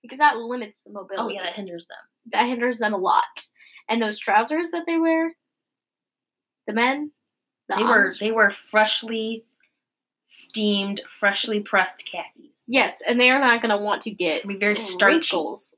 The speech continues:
Speaker 1: Yes. And that also limits mobility. So
Speaker 2: Mm-hmm.
Speaker 1: if, hypothetically, if we were to fight the Duggars, <laughs>
Speaker 2: But
Speaker 1: if
Speaker 2: I could see one of the girls hiking up the skirt, or I could see one of the boys just
Speaker 1: <laughs>
Speaker 2: not caring about the starchiness in his pants. Like I said, fight or flight.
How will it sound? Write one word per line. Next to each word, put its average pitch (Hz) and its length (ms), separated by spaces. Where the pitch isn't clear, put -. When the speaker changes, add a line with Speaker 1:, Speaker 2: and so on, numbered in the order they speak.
Speaker 1:
Yes. - 600
And 233 200
that 262 160
also 269 320
limits 220 340
mobility. 208 540
So 247 240
Speaker 2:
Mm-hmm. - 80
Speaker 1:
if, - 200
hypothetically, 294 840
if 247 160
we 247 120
were 262 120
to 262 120
fight 240 200
the 233 60
Duggars, 226 420
<laughs> 359 100
Speaker 2:
But 330 60
Speaker 1:
if 226 60
Speaker 2:
I 294 100
could 330 140
see 269 180
one 220 200
of 220 120
the 208 60
girls 196 320
hiking 220 260
up 196 140
the 190 80
skirt, 185 340
or 180 40
I 196 100
could 226 120
see 214 200
one 214 120
of 214 40
the 202 160
boys 190 320
just - 200
Speaker 1:
<laughs> - 0
Speaker 2:
not 180 420
caring 165 240
about - 180
the 480 80
starchiness 170 460
in - 180
his - 160
pants. - 360
Like 190 100
I 202 60
said, 175 240
fight 170 160
or 165 80
flight. 143 320